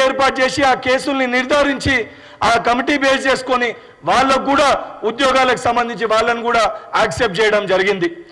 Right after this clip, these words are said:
దానితో పాటు గ్రూప్ వన్ ఏదైతే మీకు నిర్వహించడానికి శాతగాక రెండు సార్లు గ్రూప్ వన్ పేపర్ రద్దయితే కంప్లీట్ ట్రాన్స్పరెన్సీ తోటి చెప్పిన విధంగా టీఎస్పీఎస్సీ ప్రక్షాళన చేసింది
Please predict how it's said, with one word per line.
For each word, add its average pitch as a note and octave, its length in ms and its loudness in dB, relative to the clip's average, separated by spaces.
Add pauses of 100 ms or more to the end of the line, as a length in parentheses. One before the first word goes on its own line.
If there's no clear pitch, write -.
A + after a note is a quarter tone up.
(280)
దానితో C#4 360 2 (100)
పాటు C#4 220 2 (540)
గ్రూప్ C#4+ 320 0
వన్ C4 160 2 (540)
ఏదైతే C4+ 340 2 (100)
మీకు C4 160 -2 (120)
నిర్వహించడానికి C4+ 760 0
శాతగాక B3+ 520 2 (680)
రెండు C4+ 300 0
సార్లు C#4+ 260 2 (100)
గ్రూప్ C#4 260 0
వన్ C#4 180 0
పేపర్ C4+ 380 2
రద్దయితే C#4+ 440 0 (680)
కంప్లీట్ C#4 500 0 (120)
ట్రాన్స్పరెన్సీ C#4 680 0 (100)
తోటి C4 240 0 (460)
చెప్పిన C#4+ 340 2 (120)
విధంగా C#4 360 2 (420)
టీఎస్పీఎస్సీ A3 840 -2 (160)
ప్రక్షాళన F#3+ 440 -2 (140)
చేసింది D#4 440 0